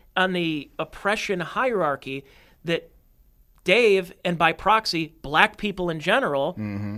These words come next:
Speaker 1: haven't suffered as much as the trans community. When you start putting that together,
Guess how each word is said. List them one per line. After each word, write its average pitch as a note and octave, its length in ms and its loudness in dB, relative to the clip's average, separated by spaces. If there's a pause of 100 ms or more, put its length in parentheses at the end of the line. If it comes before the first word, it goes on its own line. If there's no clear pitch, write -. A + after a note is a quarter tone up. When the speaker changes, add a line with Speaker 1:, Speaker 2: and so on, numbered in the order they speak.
(120)
Speaker 1:
haven't A3 440 2
suffered G3 440 2
as F3 140 -4
much F3+ 280 0
as E3 160 -8
the F3 100 -4
trans E4 440 -2
community. C3 560 -8 (180)
When G#3+ 100 0
you D4+ 80 -2
start D4 240 0
putting B3+ 220 6
that G#3 140 0
together, A#3+ 500 0